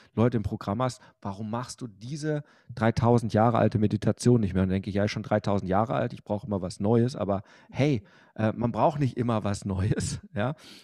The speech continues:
Vielleicht nimmt man auch mal eine dreitausend Jahre alte und ja, es ist nicht meine, aber ich kann sie mit anbieten und ich kann sie, ich leite sie ja auch nicht an, die wird über, äh, diesen Typen da aus Indien angeleitet, äh, aber ich mache es und ich bringe die Leute zusammen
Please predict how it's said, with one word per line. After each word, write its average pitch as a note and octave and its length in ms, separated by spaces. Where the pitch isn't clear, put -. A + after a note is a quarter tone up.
Vielleicht A#2 280
nimmt - 120
man A#2 140
auch B2 120
mal A#2+ 100
eine A2 120
dreitausend A2 540
Jahre B2 240
alte G#2 240
und G2 100
ja, A2 180
es B2 120
ist - 160
nicht F#2 140
meine, B2+ 500
aber A#2 120
ich A2 80
kann A2+ 180
sie A2+ 80
mit G#2+ 180
anbieten C#3+ 680
und G#2+ 180
ich G#2+ 120
kann A2 220
sie, G#2+ 240
ich - 100
leite G#2 280
sie G#2 140
ja G#2 100
auch G2 120
nicht G2 220
an, B2 180
die G#2+ 120
wird G#2+ 240
über, G2 400
äh, G2+ 180
diesen F#2+ 460
Typen C3 300
da A2+ 80
aus G#2 180
Indien C#3+ 260
angeleitet, G2+ 840
äh, - 40
aber G#2 420
ich G#2+ 120
mache C#3 300
es C#3 140
und A#2 100
ich - 100
bringe A2 180
die A2 40
Leute G#2 300
zusammen A2 540